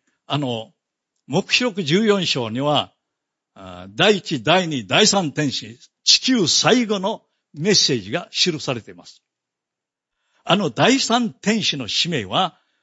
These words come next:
初代文書を見ると、恐怖すべき、威嚇を持った恐るべき警告という言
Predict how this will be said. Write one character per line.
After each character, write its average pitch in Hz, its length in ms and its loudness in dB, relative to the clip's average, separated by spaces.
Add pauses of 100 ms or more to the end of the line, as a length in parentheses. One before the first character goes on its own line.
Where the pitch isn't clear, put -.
初 156 220 0
代 190 180 4
文 165 220 -4
書 175 120 0
を 160 40 -4
見 156 100 -6
る 135 100 -6
と、 139 280 -8 (680)
恐 262 400 4
怖 185 220 -2
す - 240 0
べ 156 120 2
き、 113 280 -12 (320)
威 262 100 6
嚇 254 440 4 (140)
を 208 120 4
持 190 140 4
っ 190 40 -2 (220)
た - 180 -4 (220)
恐 262 420 4
る 285 160 -2
べ 262 160 0
き 220 180 -2
警 240 360 0
告 226 240 -4
と 196 80 0
い 156 40 2
う 123 40 -4
言 123 120 -8